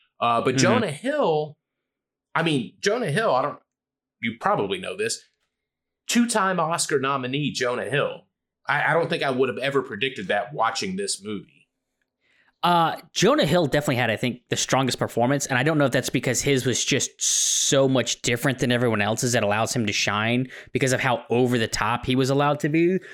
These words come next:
Speaker 2: But, um, yeah, I mean, it's definitely one of those things where, I mean,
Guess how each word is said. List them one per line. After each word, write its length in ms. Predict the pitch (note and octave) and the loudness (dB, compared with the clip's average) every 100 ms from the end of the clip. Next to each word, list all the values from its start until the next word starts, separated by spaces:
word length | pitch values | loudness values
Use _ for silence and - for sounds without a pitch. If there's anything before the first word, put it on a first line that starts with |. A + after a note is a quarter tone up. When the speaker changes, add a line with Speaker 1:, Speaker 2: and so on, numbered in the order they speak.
| - - - _ - | -18 -20 -20 _ 0
Speaker 2:
But, 240 | C#3+ C3+ | 2 4
um, 300 | B2 A#2+ A2 _ _ _ _ _ - | 4 2 -2 _ _ _ _ _ -4
yeah, 280 | E3+ C#4 F#3 | 0 0 0
I 80 | C#3 | 0
mean, 160 | F3+ F3+ | 2 2
it's 180 | G#3 | 0
definitely 360 | - F#3 G#3 G3 | 0 0 2 2
one 100 | D#3 | 2
of 60 | C3+ | 2
those 160 | B2+ | 0
things 360 | - D#3 D3 - | 0 0 0 0
where, 420 | A#2+ A#2 A#2 G#2 _ _ _ _ _ _ - | 0 2 0 -2 _ _ _ _ _ _ 0
I 60 | |
mean, 320 | G3 F#3+ D3 | 2 2 0